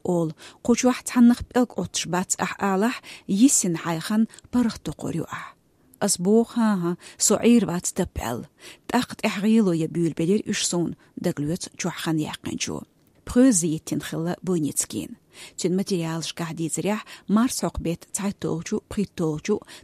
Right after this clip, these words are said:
тғай халхарч деношках, а гезгмаши бет халхарчуа. Камерш йоч выкхо, шпагат ешсан да хотовой кюк штасадах юти латвохо. Так дубинкац, кукшц, кюкшц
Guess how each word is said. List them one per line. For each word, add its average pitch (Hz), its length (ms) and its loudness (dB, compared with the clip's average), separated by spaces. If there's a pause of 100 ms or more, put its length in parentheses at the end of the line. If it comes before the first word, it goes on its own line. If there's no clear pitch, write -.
тғай 196 180 0
халхарч 208 560 -4
деношках, 160 600 -2 (100)
а 233 180 -2 (300)
гезгмаши 196 640 2
бет 180 260 -4
халхарчуа. - 720 -8 (420)
Камерш 269 540 4
йоч 160 280 -4
выкхо, 156 420 -6 (160)
шпагат 185 540 -4
ешсан 185 600 0
да 208 320 -4
хотовой 185 480 -2 (260)
кюк 254 300 6
штасадах 208 640 -4
юти 160 400 -6 (240)
латвохо. - 640 -6 (300)
Так 240 320 -4
дубинкац, 196 640 0 (240)
кукшц, - 560 0
кюкшц - 560 0